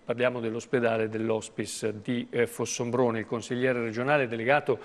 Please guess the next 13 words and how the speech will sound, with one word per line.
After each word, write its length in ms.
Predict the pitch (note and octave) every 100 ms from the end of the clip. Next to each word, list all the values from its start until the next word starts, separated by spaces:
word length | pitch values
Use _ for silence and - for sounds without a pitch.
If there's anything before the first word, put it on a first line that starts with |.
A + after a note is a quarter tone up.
| - -
alla 180 | - A#2+
sanità 380 | - C#3+ D3 D3+
anticipa 720 | C#3+ B2 - E3 - A#2+ A2+
opere 380 | B2+ C#3 C#3 B2
per 160 | A2
sei 160 | - C3
milioni 300 | B2 A#2+ C3
di 80 | E3
euro 340 | F3+ G3 F#3 - -
negli 220 | - B2+ B2+
ospedali 520 | - C#3 C3+ A#2 A2
di 160 | C#3
Cagli 500 | F3+ C#3 A2+ A2+ A2+